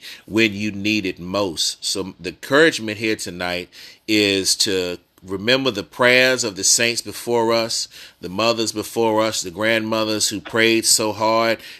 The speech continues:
that we, that we would, uh, not stray, 'cause, 'cause, 'cause there was some of us who were headed down a dead end.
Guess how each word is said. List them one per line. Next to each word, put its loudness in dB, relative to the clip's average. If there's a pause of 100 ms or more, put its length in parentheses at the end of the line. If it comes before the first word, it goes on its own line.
that 0
we, -2
that -4
we 0
would, -2
uh, 0
not 4
stray, 4 (260)
'cause, -4
'cause, -2
'cause -4
there 2
was 2
some 4
of 0
us 4
who -2
were -2
headed 2
down -2
a -4
dead 4
end. 2